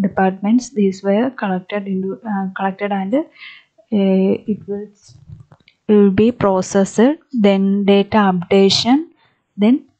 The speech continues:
central database engine. Here gis layers were, uh, selected, and, uh, this, uh, data updation part is known as data acquisition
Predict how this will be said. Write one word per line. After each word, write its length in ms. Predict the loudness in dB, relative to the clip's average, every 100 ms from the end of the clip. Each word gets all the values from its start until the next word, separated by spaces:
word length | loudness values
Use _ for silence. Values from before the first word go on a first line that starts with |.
| -14
central 540 | -2 0 2 2 2
database 680 | 2 2 0 2 2 2 0
engine. 600 | 0 -2 0 0 0 -2 _
Here 400 | 0 2 0 -4 _
gis 320 | -4 -2 0 0
layers 560 | 0 2 2 0 -2
were, 320 | -6 -6 -6 -12 _ _ _ _ _ _ _ _ -12
uh, 320 | -4 0 0
selected, 680 | 0 0 0 -2 -2 -2 -2 -6 -14 -14 -16 -18 -20 -20 _ _ -4
and, 380 | 0 2 2 2
uh, 200 | 2 2 -2 -6 -10 _ _ _ _ _ _ _ _ _ _ _ _
this, 340 | 0 2 2 0
uh, 560 | 0 2 4 4 2 0 0
data 320 | 2 2 2
updation 580 | 0 0 0 0 2 0
part 320 | 0 -2 -4
is 360 | -6 -6 -6 -6
known 260 | -2 -2 -2
as 240 | -6 -8 -10
data 300 | -2 -2 -2
acquisition 1000 | -8 -8 -6 0 2 4 2 0 0 0